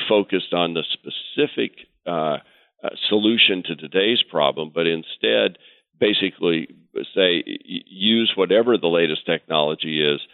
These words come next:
to stop the latest threat, and, and not, not tie the hands of the companies to, uh, uh, to a certain technology or a certain procedure or a certain requirement. But basically, use your technology, block these calls,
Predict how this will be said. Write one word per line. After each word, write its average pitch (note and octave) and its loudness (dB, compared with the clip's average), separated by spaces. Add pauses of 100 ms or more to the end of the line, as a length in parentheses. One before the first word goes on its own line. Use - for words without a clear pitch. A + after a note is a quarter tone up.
(300)
to F2+ -6
stop E2+ -2
the D#2 -2
latest D#2 0 (100)
threat, F2 0 (280)
and, F2 -2
and E2 -6
not, D#2 -2 (400)
not F2 -4
tie G2+ 4
the D#2+ 2
hands F2 0
of D#2 -2 (380)
the - -20 (100)
companies E2+ -2 (180)
to, E2 -2
uh, C#2+ 2
uh, D#2 -4
to E2+ -4
a D#2+ -6 (100)
certain G#2+ 2
technology D#2+ -2
or C2+ -8
a C2 -8 (100)
certain G2+ 0
procedure D#2+ -2
or C2 -8
a C2 -10 (140)
certain G2 2
requirement. D#2 -2
But E2 -18
basically, G#2+ -2 (240)
use B2 2
your A#2 4
technology, D#2+ 0 (360)
block A#2 0 (100)
these F2+ 0 (160)
calls, C#2 2